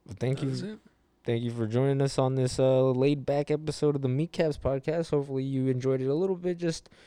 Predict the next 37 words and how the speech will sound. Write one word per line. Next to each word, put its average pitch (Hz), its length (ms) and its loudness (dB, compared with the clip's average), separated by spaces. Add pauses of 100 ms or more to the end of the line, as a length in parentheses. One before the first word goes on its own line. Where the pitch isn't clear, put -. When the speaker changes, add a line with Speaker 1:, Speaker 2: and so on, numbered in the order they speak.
(380)
Speaker 1:
getting 143 220 2
caught 139 200 0
up 131 160 0
on 120 140 0
what's 117 160 0
been 110 200 -4
going 113 300 0
on. 196 340 -4 (840)
Uh, 95 840 -2 (200)
Speaker 2:
Hopefully 208 420 -18
next - 340 -12
week 180 160 -10 (1300)
we're - 80 -20
back - 280 -14
in 214 80 -12
full 220 200 -6
swing, 196 540 -6
or 185 60 -12
at 190 80 -10
least 175 240 -4
more 175 160 -2
than 175 120 -4
two 180 180 -6
guests, 196 380 -6
Speaker 1:
Yeah. 147 140 -10
Speaker 2:
two, 165 260 -4
two - 180 -6
hosts. - 600 -6
Speaker 1:
Yeah, 196 360 -8
I 151 40 0
mean, 156 140 4
this 165 140 0
is 214 100 0
totally 156 300 4
fine. 190 300 -2
I 180 60 0
like 170 220 -2